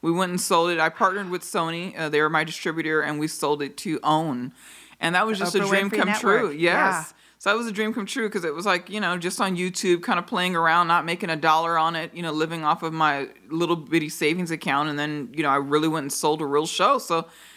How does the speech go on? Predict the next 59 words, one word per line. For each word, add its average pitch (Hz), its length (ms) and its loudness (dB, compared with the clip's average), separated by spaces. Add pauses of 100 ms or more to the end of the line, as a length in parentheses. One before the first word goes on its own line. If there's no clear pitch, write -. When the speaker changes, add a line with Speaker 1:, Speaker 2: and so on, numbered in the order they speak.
(280)
Speaker 1:
now 180 260 4
I'm 170 140 2
an - 0 -
official 208 400 0
producer, 220 540 2
and 240 120 2
I've, 175 340 2
I've 180 200 -2
been 190 160 -6
producing 226 580 0
ever 190 400 0
since 214 340 -4
after 214 300 0
that. 208 380 0
And 175 400 -8
now 180 180 2
I 196 120 4
also 196 280 0
manage 170 380 0
N 170 100 -4
B 165 160 -4
A 160 100 0
players, 143 540 0
uh, - 40 -4 (280)
Speaker 2:
Mm. 190 300 0 (160)
Speaker 1:
you 175 100 -2
know, 185 140 2
'cause 196 120 -2
you, 202 80 0
you 190 220 0
don't 196 220 4
produce 175 320 -2
television 170 420 0
every 156 220 -2
day, 156 320 2
Speaker 2:
That's 196 180 -10
Speaker 1:
you 202 60 -4
Speaker 2:
right. 165 140 0
Speaker 1:
know? 147 180 0 (100)
<laughs> - 100 -6
Speaker 2:
That's - 180 -4
right. 170 220 0 (220)
Someone's 208 260 -6
gotta 196 180 0
keep 208 160 -10
the 190 100 -4
lights 185 260 -2
on. 156 180 -2
Speaker 1:
Exactly. 202 800 2
Speaker 2:
So 233 60 -8
tell 320 160 -2
me 359 180 -8
some 320 180 -8
of 311 60 -6
the 302 60 -6
Speaker 1:
Wow. - 80 -14
Speaker 2:
players 277 280 -8
you 247 60 -6
represent. 160 420 -8